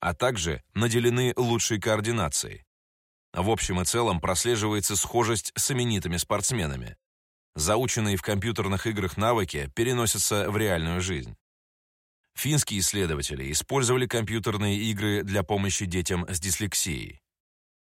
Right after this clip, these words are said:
Несмотря на все попытки увязать жестокую медиапродукцию с агрессией, выводы оставались неубедительными. "Насилие в кино, музыкальных текстах и видеоиграх пугает всех нас", заявил в тысяча девятьсот девяносто девятом году в своём обращении к Американской психологической ассоциации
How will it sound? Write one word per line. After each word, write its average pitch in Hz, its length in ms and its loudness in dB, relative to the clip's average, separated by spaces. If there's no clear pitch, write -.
Несмотря 113 500 2
на 123 100 2
все 120 220 0
попытки 113 480 -2
увязать 90 400 0
жестокую 92 500 0
медиапродукцию 87 800 0
с - 100 0
агрессией, 113 580 0
выводы 127 420 2
оставались 110 640 2
неубедительными. 110 960 -2
"Насилие 123 500 2
в 101 80 -6
кино, 113 500 2
музыкальных 92 640 0
текстах - 540 -2
и 80 120 -2
видеоиграх 90 720 -2
пугает 127 460 0
всех - 260 -4
нас", - 320 -4
заявил 110 540 2
в - 80 -8
тысяча 95 240 -2
девятьсот 98 320 0
девяносто 95 380 0
девятом 85 360 0
году 90 240 -2
в 95 80 -4
своём 85 300 -2
обращении 80 560 -2
к 71 100 -8
Американской 87 640 -2
психологической 85 800 -4
ассоциации 110 720 0